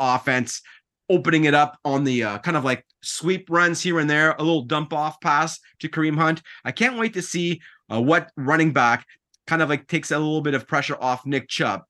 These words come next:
or unless Nick Chubb just is a do-it-all running back this year. It's one of the two,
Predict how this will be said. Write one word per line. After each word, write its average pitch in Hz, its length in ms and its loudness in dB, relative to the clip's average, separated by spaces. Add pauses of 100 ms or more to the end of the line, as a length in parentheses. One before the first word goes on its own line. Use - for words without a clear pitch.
(460)
or 165 240 6
unless 180 460 4
Nick 160 280 -2
Chubb 156 320 0
just 147 380 -2
is 156 200 2
a 143 100 0
do-it-all 135 600 0
running 127 240 -2
back 107 240 -2
this 107 180 -10
year. 95 140 -8
It's - 100 -12
one 180 220 2
of 214 60 0
the 214 60 0
two, 175 400 0